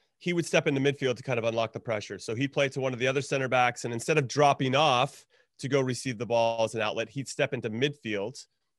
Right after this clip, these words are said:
and then they could just play that little split ball. And now that first line of pressure from Canada was out. Now,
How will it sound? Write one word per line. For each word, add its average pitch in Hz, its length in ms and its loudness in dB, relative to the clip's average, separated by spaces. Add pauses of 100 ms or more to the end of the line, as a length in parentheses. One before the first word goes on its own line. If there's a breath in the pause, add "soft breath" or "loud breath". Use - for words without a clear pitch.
(100)
and 123 100 -4
then 131 80 0
they 131 120 2
could 135 100 0
just 120 100 -6
play 135 120 0
that 123 120 0
little 117 140 -4
split - 280 -2
ball. 113 200 2
And 110 80 0
now 120 100 2
that 113 220 -2
first 117 200 -8
line 113 160 0
of 101 120 -8
pressure 113 280 -4
from 104 160 -12
Canada 110 320 -4
was 98 140 -6
out. 107 300 -2 (560)
Now, 135 380 4